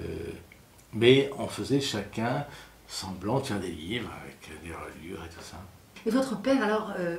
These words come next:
Speaker 2: n'avait
Speaker 1: Mon
Speaker 2: pas,
Speaker 1: père.
Speaker 2: euh, la même formation,
Speaker 1: Non.
Speaker 2: mais, euh,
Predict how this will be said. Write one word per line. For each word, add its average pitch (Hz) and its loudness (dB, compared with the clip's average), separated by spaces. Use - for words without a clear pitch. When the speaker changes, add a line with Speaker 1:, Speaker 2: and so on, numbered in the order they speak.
Speaker 2:
n'avait 196 -2
Speaker 1:
Mon 185 0
Speaker 2:
pas, - -4
Speaker 1:
père. - 4
Speaker 2:
euh, 165 -8
la 165 -6
même 165 -4
formation, 151 -8
Speaker 1:
Non. 110 2
Speaker 2:
mais, 262 6
euh, 185 0